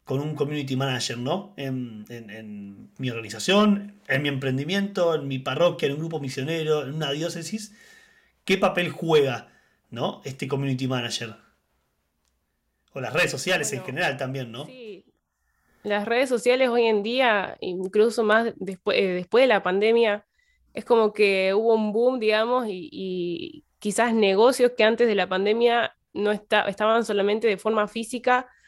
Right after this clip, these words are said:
Speaker 2: ahora también están en las redes, eh, emprendimientos que surgieron y que se llevan a cabo a través de las redes sociales únicamente.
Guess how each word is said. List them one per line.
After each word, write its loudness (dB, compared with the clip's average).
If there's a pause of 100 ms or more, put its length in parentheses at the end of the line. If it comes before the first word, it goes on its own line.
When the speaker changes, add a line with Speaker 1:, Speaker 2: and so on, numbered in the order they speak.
(100)
Speaker 2:
ahora 6
también 4
están 0
en 4
las 0
redes, 0 (260)
eh, 2
emprendimientos 2
que 0
surgieron 2
y 0
que 0
se -4
llevan 2
a 2
cabo 4
a 2
través -2
de -4
las -2
redes 0
sociales 0
únicamente. 2